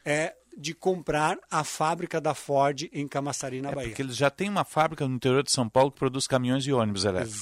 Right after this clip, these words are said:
Speaker 1: Exatamente
Speaker 2: né?
Speaker 1: isso.
Speaker 2: É a
Speaker 1: Em
Speaker 2: maior
Speaker 1: Campinas.
Speaker 2: fabricante do mundo
Speaker 1: É.
Speaker 2: de baterias.
Speaker 1: É.
Speaker 2: É a B Y D.
Speaker 1: Isso aí.
Speaker 2: Todos esses carros que circulam por aí, a grande maioria deles tem
Speaker 1: E,
Speaker 2: bateria
Speaker 1: e
Speaker 2: B Y D.
Speaker 1: celulares, viu?
Speaker 2: E
Speaker 1: Várias
Speaker 2: celulares.
Speaker 1: baterias de
Speaker 2: É.
Speaker 1: celulares são produzidas
Speaker 2: B Y D.
Speaker 1: por eles.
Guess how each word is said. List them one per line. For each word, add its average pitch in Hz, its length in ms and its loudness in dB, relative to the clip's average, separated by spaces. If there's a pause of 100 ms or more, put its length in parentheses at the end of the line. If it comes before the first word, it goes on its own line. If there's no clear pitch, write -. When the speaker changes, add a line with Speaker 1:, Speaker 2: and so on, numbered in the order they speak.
Speaker 1:
Exatamente 170 680 -6
Speaker 2:
né? - 60 -8
Speaker 1:
isso. - 360 -8
Speaker 2:
É 135 100 4
a 143 60 10
Speaker 1:
Em 151 40 8
Speaker 2:
maior 165 440 8
Speaker 1:
Campinas. 190 180 0
Speaker 2:
fabricante 160 720 2
do 202 180 -10
mundo 180 560 0
Speaker 1:
É. 113 220 0
Speaker 2:
de 110 180 -4
baterias. 104 760 0
Speaker 1:
É. 110 240 -10
Speaker 2:
É 110 120 0
a 107 80 4
B 113 140 -2
Y 120 360 -2
D. 92 160 -6 (140)
Speaker 1:
Isso 117 160 -12
aí. 175 60 -10
Speaker 2:
Todos 294 240 2
esses - 180 -4
carros 165 320 -2
que - 80 -12
circulam 135 420 -6
por 120 140 -2
aí, 135 100 0
a 165 60 2
grande 147 360 -2
maioria 147 280 2
deles 160 260 0
tem 175 220 0
Speaker 1:
E, - 20 0
Speaker 2:
bateria 156 360 2
Speaker 1:
e - 20 2
Speaker 2:
B 170 60 2
Y 151 40 4
D. 151 60 4
Speaker 1:
celulares, 240 640 6
viu? 196 260 2 (100)
Speaker 2:
E 131 140 -10
Speaker 1:
Várias 151 120 4
Speaker 2:
celulares. 147 420 6
Speaker 1:
baterias 170 320 2
de 98 60 -2
Speaker 2:
É. 98 40 2
Speaker 1:
celulares 147 600 0
são 185 400 -4 (100)
produzidas 127 300 -2
Speaker 2:
B 143 60 0
Y 139 160 -4
D. 107 80 -4
Speaker 1:
por - 80 -4
eles. - 280 -8